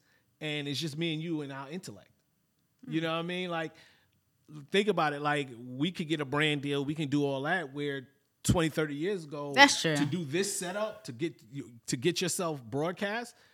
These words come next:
Speaker 1: Come on, how much, eh, that's why, like, you know,
Speaker 2: I
Speaker 1: I
Speaker 2: agree with you from that standpoint, but also you work, uh, actually earn at a very high level, um, from the field that you've been in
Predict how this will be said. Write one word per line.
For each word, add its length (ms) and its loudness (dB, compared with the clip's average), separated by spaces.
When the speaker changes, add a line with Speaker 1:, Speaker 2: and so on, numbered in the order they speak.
Speaker 1:
Come 140 -8
on, 340 -4
how 80 -4
much, 260 -2
eh, 380 -10
that's 260 2
why, 340 0
like, 440 -2
you 80 2
know, 80 2
Speaker 2:
I 220 12
Speaker 1:
I 20 12
Speaker 2:
agree 200 8
with 140 4
you 80 4
from 220 2
that 160 6
standpoint, 520 -4
but 100 0
also 480 4
you 520 -14
work, 440 0
uh, 400 8
actually 560 -14
earn 280 4
at 100 2
a 60 2
very 240 0
high 260 4
level, 560 -4
um, 380 0
from 220 -12
the 80 -14
field 360 0
that 220 -4
you've 160 -12
been 180 -14
in 220 -16